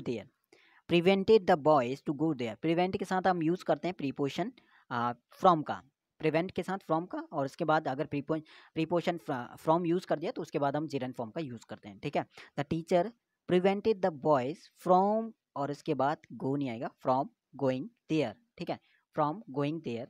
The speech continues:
बिल्कुल यहाँ पे राइट हो जाएगा। तो ऑप्शन नंबर थर्ड में मिस्टेक हो जाएगा। प्रिवेंट के साथ बहुत बार आ चुका है कि प्रीपोजिशन हमारा from यूज़ होता है, याद रखना, और उसके बाद gerund form का। बात करते हैं इलेवन टू वन,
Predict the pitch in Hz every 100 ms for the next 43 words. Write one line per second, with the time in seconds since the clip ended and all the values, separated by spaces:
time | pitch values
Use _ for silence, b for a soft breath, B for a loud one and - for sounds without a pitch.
0 | - 123 156 123 113 165 117 113 104 101
1 | - 147 - 180 170 175 151 139 165 147
2 | - 147 143 131 - - 131 139 151 151
3 | 143 160 b b b 127 135 156 160 151
4 | 147 165 226 - 135 143 160 147 165 202
5 | b b - 131 139 190 _ 143 147 143
6 | 120 143 127 107 113 117 123 - - 131
7 | 120 117 90 _ _ _ _ 123 139 -
8 | 170 165 139 139 127 113 - - _ _
9 | _ _ _ _ _ _ _ b b b
10 | b 143 170 196 - 202 160 147 147 180
11 | 196 - 147 120 131 123